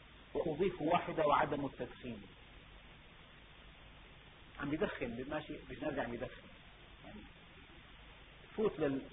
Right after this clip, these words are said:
للجامع تم واقف برا، هو أرق-، أرقى من ذلك. هذا شرح حذاء فات يصلي، هو فوق ذلك وقف برا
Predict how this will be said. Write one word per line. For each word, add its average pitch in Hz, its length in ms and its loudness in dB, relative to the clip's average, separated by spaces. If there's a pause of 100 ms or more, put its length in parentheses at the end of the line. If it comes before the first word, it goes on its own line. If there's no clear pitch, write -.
(100)
للجامع 143 500 2 (160)
تم 135 140 2
واقف 117 300 0
برا، - 300 -4
هو 143 120 4
أرق-، - 340 4 (260)
أرقى 151 320 8
من 117 240 -2
ذلك. 113 280 -4 (920)
هذا 135 260 2
شرح 160 240 6
حذاء 131 420 6 (100)
فات 147 200 4
يصلي، 143 520 0 (1400)
هو 175 120 10
فوق - 320 8 (100)
ذلك 107 300 2 (240)
وقف - 320 0
برا 107 300 4